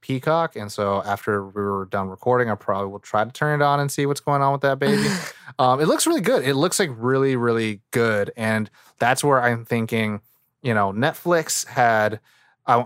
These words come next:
Speaker 1: gonna call it the, the M C U advantage of they started ten years before everyone else did.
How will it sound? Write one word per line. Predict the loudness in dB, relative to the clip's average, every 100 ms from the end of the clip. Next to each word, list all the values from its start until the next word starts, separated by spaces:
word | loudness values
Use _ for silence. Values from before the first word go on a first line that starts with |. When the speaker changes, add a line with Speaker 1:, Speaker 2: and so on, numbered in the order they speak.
| 0
Speaker 1:
gonna | 0
call | 2 0
it | 0
the, | -2 -2 -2
the | -2
M | 0 0
C | 0 0 0 0
U | -2 -4 -8
advantage | -8 -4 -4 -4 -2 -2 -4
of | -4 0 0 -2 -4
they | -4
started | 0 0 0
ten | -2 -4 -2
years | -2
before | -4 -4 -2
everyone | 0 -2
else | -4 -6
did. | 0 0 0